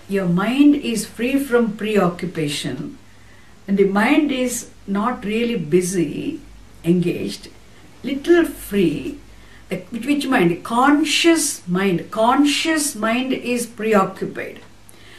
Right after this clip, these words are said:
The conscious mind is not preoccupied. What is sub-, sub-, no, in subconscious surfaces.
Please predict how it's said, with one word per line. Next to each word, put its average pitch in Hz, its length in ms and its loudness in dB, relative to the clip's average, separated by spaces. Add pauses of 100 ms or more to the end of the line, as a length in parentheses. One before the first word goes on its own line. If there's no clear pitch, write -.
(160)
The 208 140 -2
conscious 330 680 4
mind 262 260 0
is 214 160 2
not 220 340 -2
preoccupied. 180 880 0 (320)
What 214 380 2
is 330 280 6
sub-, 202 220 0 (120)
sub-, 165 480 -2
no, 233 360 -2
in 196 100 -2
subconscious 202 960 0
surfaces. - 920 -6